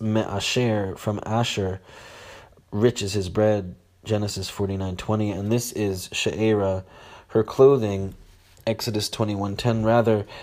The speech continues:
another radiant flow, protecting her cons-, constantly, spreading of the royal garment that he spreads over her, Eloha,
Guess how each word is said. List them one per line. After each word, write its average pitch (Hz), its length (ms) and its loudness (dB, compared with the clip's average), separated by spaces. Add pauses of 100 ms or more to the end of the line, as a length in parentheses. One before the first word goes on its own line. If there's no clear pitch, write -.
(140)
another 117 320 6
radiant 110 420 2
flow, 117 400 4
protecting 113 520 -2
her 107 180 0
cons-, - 460 -8
constantly, 107 680 -2
spreading 107 640 -2 (720)
of 101 140 -2
the 104 80 6
royal 110 220 6
garment 110 400 2
that 98 100 -2
he 98 80 -2
spreads 110 400 0
over 95 260 -2
her, 90 340 -4
Eloha, 101 680 2